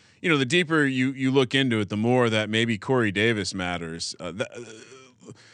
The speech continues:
I, I just, I look at this game and I see the weather report and it's gonna be rainy. There's gonna be some wind. I, I almost certainly think it, maybe this neutralizes the quarterbacks enough for it to not matter.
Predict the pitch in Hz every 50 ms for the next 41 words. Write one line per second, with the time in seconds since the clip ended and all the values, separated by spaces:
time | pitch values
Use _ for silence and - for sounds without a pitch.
0 | - - _ _ - - 175 180 - - 147 160 190 190 170 202 185 151 - -
1 | - - - _ _ - 139 156 156 175 196 175 190 180 131 143 - - - 131
2 | 127 120 110 107 104 98 95 - 135 123 110 104 98 98 101 104 110 113 120 123
3 | 117 - 135 131 131 131 131 113 101 92 - - 113 110 113 107 117 113 107 110
4 | 110 113 113 113 110 110 110 107 107 101 101 92 - 107 104 107 110 110 - 123
5 | 113 110 110 110 110 110 110 110 107 104 104 104 98 95 110 117 - 113 123 127
6 | 131 139 151 147 139 131 - - - 139 131 135 131 127 127 123 113 123 123 123
7 | 120 117 107 110 117 123 127 135 127 131 120 - 113 113 120 127 117 - 135 120
8 | 120 120 120 113 113 113 101 110 - - 127 120 117 113 101 117 113 107 - -
9 | 104 98 101 104 110 - - 110 95 - 110 104 104 104 101 92 98 107 110 113
10 | 113 117 113 110 104